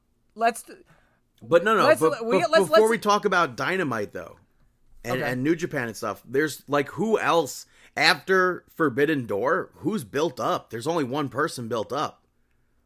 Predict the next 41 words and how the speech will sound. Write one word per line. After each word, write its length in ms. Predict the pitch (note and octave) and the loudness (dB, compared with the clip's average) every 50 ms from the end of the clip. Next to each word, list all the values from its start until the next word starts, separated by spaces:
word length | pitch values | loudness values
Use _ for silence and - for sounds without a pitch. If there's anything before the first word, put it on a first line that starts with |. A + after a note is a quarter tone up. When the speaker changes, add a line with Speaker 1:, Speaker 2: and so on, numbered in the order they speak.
| _ _ - | _ _ -16
Speaker 1:
I 80 | A2+ | -14
know, 240 | G#2+ A2 G2 G2 F#2+ _ _ _ | -12 -12 -14 -14 -16 _ _ _
and 220 | - C3 A#2+ A#2+ A#2 | -14 -14 -14 -12 -10
that 180 | A2+ A2 - | -10 -10 -10
has 220 | - A#2 A2+ - - | -12 -16 -16 -16 -18
to 60 | G#2+ | -20
be 60 | A2 | -20
the 60 | G#2+ G2+ | -20 -18
person. 420 | - A2+ A2+ G#2 - G2+ G2+ G2 _ _ _ _ | -16 -16 -16 -16 -18 -20 -20 -20 _ _ _ _
C 160 | _ - C3+ C3 | _ -16 -12 -12
M 120 | B2+ B2+ | -12 -10
Punk 260 | - C#3 B2+ A#2 _ | -10 -12 -12 -12 _
needs 200 | B2 A#2+ A2 - | -18 -18 -18 -18
to 60 | - | -18
be 120 | G2+ A#2 A2+ | -16 -14 -14
a 40 | G#2 | -14
transitional 560 | - - A2 G#2 F#2+ G2+ G2+ F#2+ - A2+ G2 | -16 -18 -18 -18 -16 -18 -20 -20 -20 -20 -20
champion. 400 | - - G2 F#2+ - G2+ F#2+ F2+ _ _ _ _ _ _ | -20 -20 -20 -20 -20 -20 -20 -20 _ _ _ _ _ _
Speaker 2:
So 480 | - - - E3+ E3 E3 E3 E3 D3+ A#2+ | -14 2 2 4 8 8 6 6 6 -2
C 300 | A#2 - - G3 A3 A3 | -6 -4 -2 2 4 4
M 140 | A3 D#3+ B2+ | 2 2 2
Punk 340 | D#3 F3 F#3+ F#3+ E3+ C3+ - | 0 0 0 0 -2 -4 -4
and 240 | A#2+ D3+ D#3+ D#3 C#3+ | -2 -2 0 0 0
F 200 | D#3 D#3+ D#3 - | 0 -2 -2 -4
T 160 | - D3+ D3+ | -4 -2 0
R 180 | D3 D3+ D3+ | 2 2 2
team 320 | C3 - - D#3 D#3 C#3 C3 | 0 0 -4 -4 -2 0 0
up 320 | C3 C3+ C#3 C3+ - _ _ _ - | 2 2 0 0 -2 _ _ _ -10
to 200 | - C3+ C3+ B2 | -6 -6 -6 -6
pick 240 | - - D3 C#3+ | -6 -4 -4 0
up 280 | C#3+ D3 C#3 C3+ - _ | 2 2 2 2 0 _
the 100 | A#2 A#2+ | -12 -12
victory 420 | G2 F#2+ B2 D#3 - - D#3 D3 | -4 0 0 0 0 0 -2 0
over 180 | C#3+ C#3+ C3 B2+ | 2 2 2 0
the 80 | B2 B2 | -4 -2
Gun 260 | A2 B2 B2+ C3+ A#2+ | -2 -2 -2 -2 -2
Club 300 | - C#3 C3 C3+ B2+ F2+ | -2 0 0 0 0 -2
and 140 | G#2+ A#2 A#2+ | -6 -6 -4
Max 320 | A2+ G2+ A2+ G#2+ - - | -4 -4 -4 -4 -8 -16
Caster, 520 | - - A2+ G2+ A#2 A#2 - - A#2+ A#2+ | -12 -8 -6 -6 -6 -6 -8 -8 -8 -6
which 300 | A2+ A2+ A#2+ A2+ - - | -4 -4 -6 -6 -8 -10